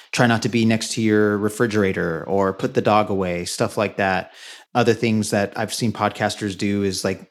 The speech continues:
recording in their closet because the clothing absorbs a lot of that sound, or having some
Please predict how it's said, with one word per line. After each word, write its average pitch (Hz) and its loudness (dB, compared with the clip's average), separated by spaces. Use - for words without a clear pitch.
recording 117 4
in 101 2
their 95 -2
closet 101 2
because 107 -10
the 107 -6
clothing 107 -2
absorbs 113 2
a 113 2
lot 101 2
of 92 -6
that 95 -4
sound, 95 -4
or 95 -6
having 110 0
some 107 -2